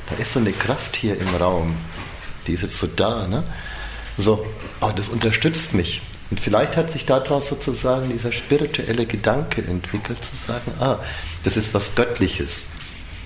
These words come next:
Das ist was Göttliches, was so da ist. Und wir haben angefangen, nicht nur zu sagen, oh, die ist jetzt da, sondern es ist total schön und haben es angebetet, haben es eine Form, haben wieder versucht, das so in eine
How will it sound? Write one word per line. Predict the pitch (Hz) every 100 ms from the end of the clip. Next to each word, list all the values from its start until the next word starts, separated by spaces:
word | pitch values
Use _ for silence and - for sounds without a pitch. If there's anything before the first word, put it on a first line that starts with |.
| - - - -
Das | 87
ist | 98 -
was | 90
Göttliches, | 110 110 117 107 92 -
was | 90
so | 87
da | 82 107 110
ist. | 80 -
Und | 76
wir | 87
haben | 87
angefangen, | 98 104 107 110 101
nicht | 98 107 -
nur | 101
zu | 107
sagen, | - 95 98
oh, | 95
die | 90
ist | 87
jetzt | 87 - 87
da, | 82 123
sondern | - 110 104
es | 104
ist | -
total | 92 - 92
schön | - - 113
und | 90
haben | 95
es | 92
angebetet, | 98 127 110 107 85 82 - - - -
haben | 107
es | 110
eine | 110
Form, | - - 123 143 110
haben | 95 101
wieder | 101
versucht, | 101 92 87 113 131 -
das | 107 - -
so | 87
in | 90 87
eine | 80